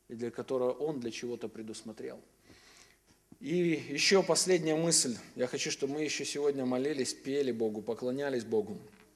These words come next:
отдали это время для Его славы. Когда эти заботы, которые сегодня за, за,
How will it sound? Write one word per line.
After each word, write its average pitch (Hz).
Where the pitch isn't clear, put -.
отдали 135
это 131
время 135
для 113
Его 117
славы. 131
Когда 151
эти 151
заботы, 151
которые 131
сегодня 143
за, 139
за, 131